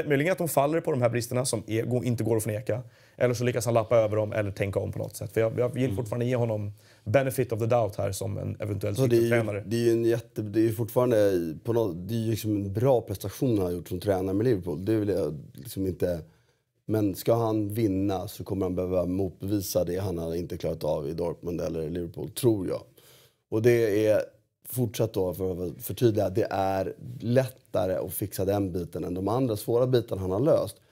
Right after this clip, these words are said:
Speaker 3: Det gör en irriterad. Det är det enda. Jag måste bara säga att igår när man såg den här matchen så, så är det ju, det är mer intressant egentligen tycker jag. För att ligan är ju avgjord. Liverpool kommer att nå Champions League.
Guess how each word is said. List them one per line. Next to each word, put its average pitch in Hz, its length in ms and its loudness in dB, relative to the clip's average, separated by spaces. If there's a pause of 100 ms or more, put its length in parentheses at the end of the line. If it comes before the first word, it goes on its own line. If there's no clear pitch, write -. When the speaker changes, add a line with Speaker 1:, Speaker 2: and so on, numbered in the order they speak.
(140)
Speaker 3:
Det 107 100 2
gör 90 280 2
en 98 100 0
irriterad. 117 600 0
Det 117 80 0
är 123 40 6
det - 100 4
enda. 101 380 0 (260)
Jag 123 100 4
måste 139 200 2
bara 131 60 2
säga 131 180 4
att 120 100 0 (140)
igår 123 280 6
när 123 60 2
man 120 140 2
såg 131 220 2
den 120 80 4
här 117 100 2
matchen 110 320 0
så, 104 180 0
så 104 280 2 (520)
är 107 200 4
det 110 80 4
ju, 110 200 2
det - 120 0
är 110 40 2
mer 139 340 4
intressant 113 680 0
egentligen 98 560 -2
tycker 87 220 -6
jag. 82 300 -2 (160)
För - 140 -2
att - 280 -14 (340)
ligan 107 320 -2
är 98 40 -2
ju 95 100 0
avgjord. 87 440 -2
Liverpool 104 440 -4
kommer 101 260 -2
att 92 100 -8
nå - 140 -6
Champions - 300 -8
League. 85 320 -4